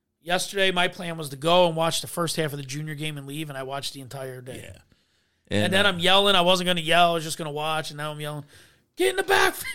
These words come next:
Speaker 2: It's tough not to, man. It's one
Speaker 1: Well,
Speaker 2: of those
Speaker 1: because we've
Speaker 2: things.
Speaker 1: still invested in some of those kids.
Speaker 2: Yeah, it's
Speaker 1: Because, like I said, two thousand sixteen, a couple of them kids that are still around played for us when they were just seven.
Speaker 2: Yeah.
Speaker 1: Now they're twelve.
Speaker 2: Yep.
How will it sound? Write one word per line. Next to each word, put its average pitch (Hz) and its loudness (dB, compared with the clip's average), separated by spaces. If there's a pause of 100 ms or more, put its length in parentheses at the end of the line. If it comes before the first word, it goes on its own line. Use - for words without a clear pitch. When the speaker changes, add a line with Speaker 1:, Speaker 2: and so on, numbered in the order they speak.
Speaker 2:
It's - 4
tough 185 0
not 185 -2
to, 104 -2
man. 113 -4
It's 127 -4
one 131 -10 (440)
Speaker 1:
Well, 135 2
Speaker 2:
of - 2
those 330 4
Speaker 1:
because 302 6
we've 311 4
Speaker 2:
things. 285 2
Speaker 1:
still 320 4
invested 247 0
in 185 -6
some 175 -4
of 165 -2
those 160 -2
kids. 156 -6
Speaker 2:
Yeah, 120 0 (120)
it's 110 -18
Speaker 1:
Because, 190 2 (760)
like 220 0
I 214 4
said, 208 0 (420)
two 226 -8
thousand 196 0
sixteen, 214 -8 (400)
a - -20
couple 214 -4
of 196 -4
them 190 -8
kids 196 -8
that 180 -8
are 156 -10
still 196 -8
around 202 -8
played 226 -6
for 196 -6
us 160 -6
when 175 -10
they 165 -8
were 160 -10
just 151 -8
seven. 226 -4 (200)
Speaker 2:
Yeah. 98 -2 (760)
Speaker 1:
Now 190 2
they're 202 2
twelve. 226 -2 (100)
Speaker 2:
Yep. 98 -8